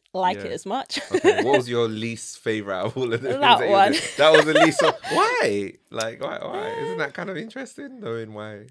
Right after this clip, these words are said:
Speaker 2: I guess it's more health
Speaker 1: yeah, it,
Speaker 2: related, but
Speaker 1: it was,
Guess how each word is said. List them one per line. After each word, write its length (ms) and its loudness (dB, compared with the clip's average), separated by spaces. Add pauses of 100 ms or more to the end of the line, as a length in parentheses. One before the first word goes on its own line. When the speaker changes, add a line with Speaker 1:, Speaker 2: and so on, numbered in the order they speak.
Speaker 2:
I 80 -10
guess 240 -10
it's 160 -20
more 320 -16
health 120 -4
Speaker 1:
yeah, 440 -4
it, 40 -10
Speaker 2:
related, 460 -10
but 140 -10
Speaker 1:
it 100 -8
was, 340 -10